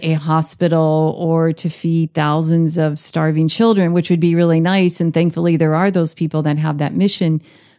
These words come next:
But for many of us, it's simply to be in your full potential, because as you do that, you're affecting everybody around you. You're affecting the planet, and you'll find so much joy in it.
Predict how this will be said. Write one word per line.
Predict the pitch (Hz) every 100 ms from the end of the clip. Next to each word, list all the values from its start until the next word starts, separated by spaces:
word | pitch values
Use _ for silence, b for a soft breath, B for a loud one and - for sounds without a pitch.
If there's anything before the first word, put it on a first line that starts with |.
| b
But | 196 -
for | 180
many | 175 185 254 269 208 -
of | 185 208 196
us, | 160 156
it's | 196 -
simply | - 208 208 208 180
to | - 175
be | 180 196 185
in | 180
your | 165
full | 156 180
potential, | 170 170 202 208 196
because | 170 170 165 -
as | 180 202 190
you | 190
do | 160 185
that, | 196 196 185
you're | 175
affecting | 170 - 196 - 185 170 -
everybody | 180 202 214 190 170
around | 160 156 160
you. | 160
You're | 165
affecting | 160 - 185 185 208 175
the |
planet, | 165 - 160 160 160 - b b b b
and | 190 190
you'll | 190
find | 180 - 233 233 233 208
so | 185 - - 196 220
much | 214 202 185 - - - _ _ _ _
joy | 160 151 185 180 202 185 156
in | 175 170
it. | - -